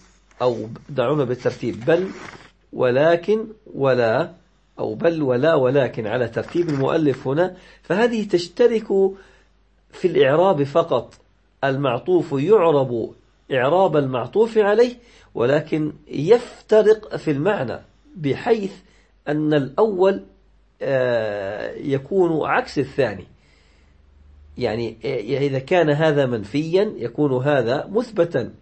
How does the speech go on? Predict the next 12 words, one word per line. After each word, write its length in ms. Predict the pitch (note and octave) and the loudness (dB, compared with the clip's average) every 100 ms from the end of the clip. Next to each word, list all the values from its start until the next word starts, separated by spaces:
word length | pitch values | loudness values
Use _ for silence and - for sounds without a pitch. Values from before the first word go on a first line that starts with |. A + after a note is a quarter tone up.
| _ | _
أو 180 | C#3+ B2+ | -4 -2
إذا 200 | C3+ A#2 | -2 -2
كان 280 | A#2 C#3 B2+ | -2 -2 0
هذا 320 | C3 A2+ A#2 | 0 -2 -2
مثبتاً 540 | E3 E3 C3+ C3+ C3 | -4 -6 -8 -6 -6
يكون 560 | C3 - A2 D#3 C3 C3 | -6 -6 -4 -4 -2 0
هذا 400 | C#3 A#2 C3 D3+ - _ _ - | 0 0 -2 -6 -18 _ _ -6
منفياً، 580 | B2+ A#2 B2 G#2 G2 - - _ _ _ _ | -4 -4 -8 -8 -10 -12 -20 _ _ _ _
فهو 540 | _ A#2 D3+ D3+ D#3 - | _ -4 0 0 0 -4
يشترك 580 | B2 B2 - F3 D3 B2 | -6 -4 -2 -2 -2 -6
في 140 | - | -6
اللفظ 560 | B2+ D#3+ F#3 D#3+ D#3+ | -2 0 0 -4 -12